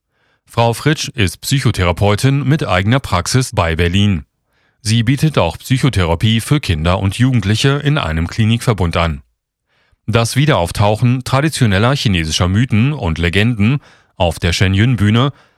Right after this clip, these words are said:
vermittelte Frau Fritsch ein wundervolles Gefühl.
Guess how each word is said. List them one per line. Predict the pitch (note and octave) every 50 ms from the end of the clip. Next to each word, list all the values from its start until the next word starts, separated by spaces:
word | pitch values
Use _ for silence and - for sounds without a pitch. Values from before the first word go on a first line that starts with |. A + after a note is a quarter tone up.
| _ _
vermittelte | _ - C3 B2+ C#3 D3 - D#3 - D#3 D3+
Frau | - - F2+ F2 F2
Fritsch | - - - A#2+ - - - -
ein | - - A#2+ B2 B2+ A2
wundervolles | C3 D3 D3+ D#3 D3+ - - F2 D2+ D#2+ E2 -
Gefühl. | - F#2+ - - A2 G#2+ F#2+ D#2+ C#2